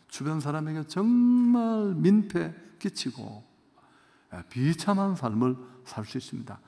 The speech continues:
요새 아이들 외면하거든요. 예전하고 달라서, 전부는 아니겠지만.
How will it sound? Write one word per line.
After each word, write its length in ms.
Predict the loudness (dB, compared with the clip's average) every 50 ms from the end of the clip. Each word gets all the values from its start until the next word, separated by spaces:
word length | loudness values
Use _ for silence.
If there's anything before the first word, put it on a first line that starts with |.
| _ -20 _ _ _ _ -10
요새 260 | -10 -6 -4 -4 -4 -2
아이들 540 | -4 -4 -4 -4 -4 -4 -2 -4 -4 -6 -8 -16 -20 _ -20 _ _ _ _ _ _ -12
외면하거든요. 1080 | -4 0 0 2 2 2 2 2 0 0 -2 -4 -6 -6 -6 -8 -10 -12 -14 -14 -16 _ _ _ _ _ _ _ _ _ -2
예전하고 460 | -2 0 2 2 2 2 0 -2 -2
달라서, 720 | -4 -4 -4 -4 -4 -6 -8 -10 -12 -10 -10 -10 -10 -12 -14 _ _ _ _ _ _ _ _ _ _ _ _ _ -20 _ -20 -20 _ _ _ _ _ -14
전부는 520 | -2 0 2 2 4 4 2 2 2 2
아니겠지만. 840 | 0 -2 -4 -6 -8 -8 -10 -10 -12 -12 -12 -12 -12 -14 -14 -18 -20